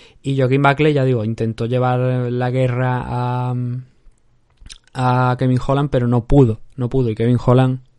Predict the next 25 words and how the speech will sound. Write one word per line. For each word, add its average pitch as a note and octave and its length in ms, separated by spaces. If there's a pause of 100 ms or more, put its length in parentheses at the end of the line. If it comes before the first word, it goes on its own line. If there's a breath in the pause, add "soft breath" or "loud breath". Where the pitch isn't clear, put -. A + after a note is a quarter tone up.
le A#2+ 240
dio A#2 420
bastante. A#2 500 (500 loud breath)
Hablábamos C3+ 420
antes C#3+ 180
de C#3 60
las C3+ 140
estadísticas C3 600
de, B2+ 800 (1400 soft breath)
de C3 180
Tony C3+ 220
Kelly, C#3+ 360 (320 soft breath)
que A2+ 160
decíamos B2 400
siete C3 220
con B2+ 140
sesenta, B2 420
¿no?, B2+ 100
de B2+ 80
golpe B2+ 840
impactado. C3 580
En B2+ 100
el A#2+ 100
caso B2 340
de, B2 600